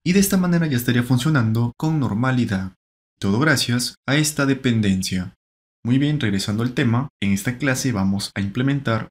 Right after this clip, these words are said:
un anuncio de tipo banner dentro de nuestro proyecto. Lo que se requiere es mostrarla en nuestro menú principal. Como primer paso vamos a dirigirnos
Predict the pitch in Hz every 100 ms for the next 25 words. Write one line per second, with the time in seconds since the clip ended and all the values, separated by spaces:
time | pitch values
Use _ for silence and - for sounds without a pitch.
0 | - 156 160 147 139 131 98 101 147 139
1 | 107 117 - - 135 143 143 139 95 -
2 | - 104 151 151 - 98 - _ - 123
3 | 131 143 143 143 - 127 131 - 101 110
4 | 123 - 143 101 101 117 - 165 175 170
5 | 175 165 147 139 139 - 147 135 127 120
6 | 95 92 92 117 _ _ _ _ _ _
7 | - 127 120 110 117 120 139 139 123 98
8 | 98 110 107 117 135 110 110 120